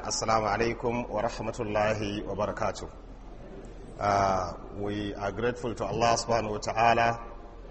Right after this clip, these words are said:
for this opportunity, uh, within the month of Ramadan to learn, uh,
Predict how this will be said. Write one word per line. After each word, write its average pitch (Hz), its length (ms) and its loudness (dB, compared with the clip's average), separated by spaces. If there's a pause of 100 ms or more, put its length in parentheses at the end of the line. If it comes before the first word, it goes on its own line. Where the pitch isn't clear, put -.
(300)
for 95 100 -6
this 120 340 -2
opportunity, 113 920 -4 (640)
uh, 95 240 2
within 113 240 0
the 110 80 2
month 110 180 0
of 101 140 -6
Ramadan 110 600 2 (340)
to 104 80 -6
learn, 117 540 2 (380)
uh, 90 380 -4